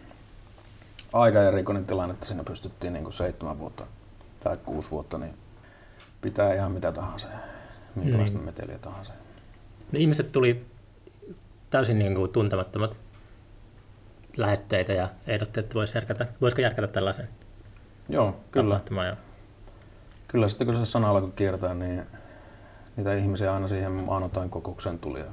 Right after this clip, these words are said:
Speaker 2: Mm.
Speaker 1: oli jotain ideaa, että mitä voisi järkätä.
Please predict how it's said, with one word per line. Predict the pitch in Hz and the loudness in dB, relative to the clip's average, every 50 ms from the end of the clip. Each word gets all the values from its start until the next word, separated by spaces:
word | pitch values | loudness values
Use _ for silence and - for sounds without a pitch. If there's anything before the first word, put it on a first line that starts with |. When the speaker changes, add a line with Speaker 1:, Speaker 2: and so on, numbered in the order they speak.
| - - - - - - - - - - - - - - - - - - - - - | -14 -18 -20 -20 -20 -20 -20 -20 -20 -20 -20 -20 -20 -20 -20 -20 -20 -20 -20 -8 -2
Speaker 2:
Mm. | - 120 101 92 95 104 | 0 2 2 2 0 0
Speaker 1:
oli | 101 95 92 | 0 0 0
jotain | 90 82 87 87 92 92 | 0 -2 -2 -2 -2 -4
ideaa, | 85 - 67 64 | -2 -2 0 -2
että | 71 - - - - - - - - - 101 - - - | -2 -4 -6 -10 -12 -12 -14 -18 -18 -16 -16 -16 -14 -12
mitä | 82 82 - 67 64 | -12 -8 -6 -6 -6
voisi | - 82 - - | -6 -8 -10 -8
järkätä. | 57 - - - - | -8 -8 -10 -10 -14